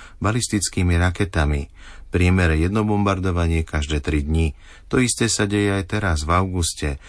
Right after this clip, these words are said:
To znamená aj veľa civilných obetí.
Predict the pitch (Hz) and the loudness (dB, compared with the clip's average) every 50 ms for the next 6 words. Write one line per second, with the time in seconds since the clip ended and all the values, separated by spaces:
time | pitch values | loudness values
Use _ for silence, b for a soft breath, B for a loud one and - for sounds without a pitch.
0 | B B B B 85 78 73 73 87 92 101 104 104 98 95 90 90 85 85 - | B B B B 0 0 0 2 2 2 2 2 2 2 2 2 2 0 -2 -4
1 | - 104 117 113 107 104 95 90 87 82 - - - 73 71 71 71 73 76 71 | -4 -2 0 2 2 2 2 2 2 0 0 -2 -4 -2 0 0 0 0 0 0
2 | 76 76 76 80 78 - - - 78 73 71 69 69 - | 0 0 0 0 0 -2 -2 -2 -2 0 0 -2 -4 -8